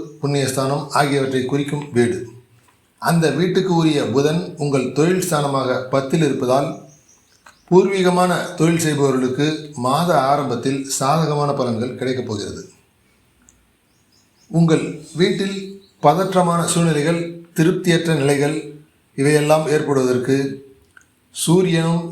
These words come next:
சனியும் காரணமாக இருப்பார்கள். ராசிக்கு ஐந்தாம் வீட்டில் கேது இருப்பதால், காதலில் ஈடுபடு-, ஈடுபடுபவர்களுக்கு சிக்கல்கள்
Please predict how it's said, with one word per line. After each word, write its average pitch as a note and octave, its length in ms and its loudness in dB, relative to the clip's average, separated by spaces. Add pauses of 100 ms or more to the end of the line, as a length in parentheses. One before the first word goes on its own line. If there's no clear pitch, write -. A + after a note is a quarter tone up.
(200)
சனியும் D#3 500 2
காரணமாக C#3 640 0 (100)
இருப்பார்கள். B2 540 -2 (2250)
ராசிக்கு G3+ 600 0
ஐந்தாம் F3+ 400 2
வீட்டில் E3+ 420 -2
கேது F3 260 4
இருப்பதால், D#3 440 2 (800)
காதலில் F3+ 600 2
ஈடுபடு-, D#3 500 0 (100)
ஈடுபடுபவர்களுக்கு C#3 800 2 (220)
சிக்கல்கள் D#3+ 640 0